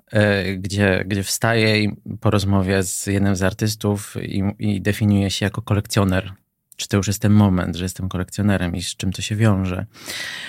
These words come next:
E, bycie kolekcjonerem to duża odpowiedzialność, a tak z perspektywy minionych osiemnastu, dziewiętnastu lat, e,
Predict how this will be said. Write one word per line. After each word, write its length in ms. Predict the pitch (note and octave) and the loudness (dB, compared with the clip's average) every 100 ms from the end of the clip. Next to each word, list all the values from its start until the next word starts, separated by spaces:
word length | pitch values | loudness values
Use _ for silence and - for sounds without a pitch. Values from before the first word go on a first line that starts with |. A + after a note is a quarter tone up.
| - - | -12 0
E, 240 | A2+ A2 | 2 2
bycie 280 | G2+ A#2+ A#2 | 2 -2 2
kolekcjonerem 480 | A#2 G#2+ A2+ A#2 A#2 | 2 2 2 4 2
to 80 | |
duża 180 | A2+ A#2 | 0 0
odpowiedzialność, 920 | A#2+ A#2 A#2 G#2+ A2 G2+ A2+ B2 - | 0 0 0 2 4 4 2 2 0
a 280 | A#2+ A#2 A#2 A#2 A2+ | 2 4 2 -2 -6
tak 140 | G#2+ A#2 | -6 -8
z 40 | |
perspektywy 800 | - - - A2+ - G#2+ A2+ A2 G#2+ - - _ - | -4 -4 -2 -4 0 2 2 2 -2 -20 -20 _ -8
minionych 1120 | A#2 A2+ A2 A2+ A2+ A2+ A2+ G#2+ G#2+ - - _ _ _ _ _ _ _ _ _ - | -2 2 2 2 4 4 4 4 2 -2 -16 _ _ _ _ _ _ _ _ _ -8
osiemnastu, 840 | A2 - A2+ A2+ A#2+ - D#3 F3+ E3 _ _ _ _ - | -6 -2 0 2 0 0 2 2 0 _ _ _ _ -8
dziewiętnastu 720 | - A#2+ B2+ C#3 C#3 - - | 0 2 4 4 4 2 2
lat, 360 | B2+ D#3 E3+ - _ - - - _ _ _ _ _ - | 4 4 2 -8 _ -20 -20 -20 _ _ _ _ _ -2
e, 520 | A2 A2 A2 A2+ - | 0 2 2 -2 -4